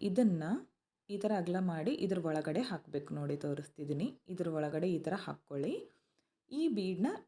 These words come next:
ಈ ನೀಡಲ್ನಿಂದ ಈ ಥ್ರೆಡ್ಗೆ ಪಾಸ್ ಮಾಡ್ಬೇಕು ಈ ಥರ. ಓಕೆ,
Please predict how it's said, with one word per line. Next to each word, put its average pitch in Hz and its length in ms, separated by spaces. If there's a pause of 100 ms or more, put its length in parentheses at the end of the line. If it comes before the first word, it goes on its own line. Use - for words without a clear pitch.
(280)
ಈ 262 160
ನೀಡಲ್ನಿಂದ 185 760 (240)
ಈ 226 180
ಥ್ರೆಡ್ಗೆ 185 440
ಪಾಸ್ 262 360
ಮಾಡ್ಬೇಕು 151 420
ಈ 147 80
ಥರ. 147 180 (1080)
ಓಕೆ, 240 220